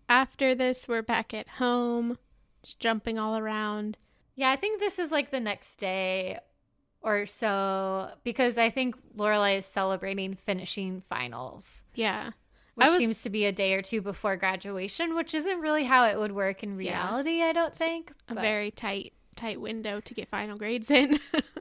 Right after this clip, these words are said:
Speaker 2: Yeah, I can't relate to that. I need a lot of
Speaker 1: <laughs>
Speaker 2: time.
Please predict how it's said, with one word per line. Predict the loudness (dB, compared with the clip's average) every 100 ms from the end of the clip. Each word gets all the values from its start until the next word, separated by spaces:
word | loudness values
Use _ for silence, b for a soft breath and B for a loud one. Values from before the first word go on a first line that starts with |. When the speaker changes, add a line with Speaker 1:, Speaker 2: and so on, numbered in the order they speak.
| -12
Speaker 2:
Yeah, | 0 4 6 6
I | 4 2
can't | 0 0 0
relate | 0 -2 -4
to | -6
that. | -2 0 0
I | -2
need | 0 0
a | 2 2
lot | 0 0
of |
Speaker 1:
<laughs> | 0 0
Speaker 2:
time. | 0 -2 -6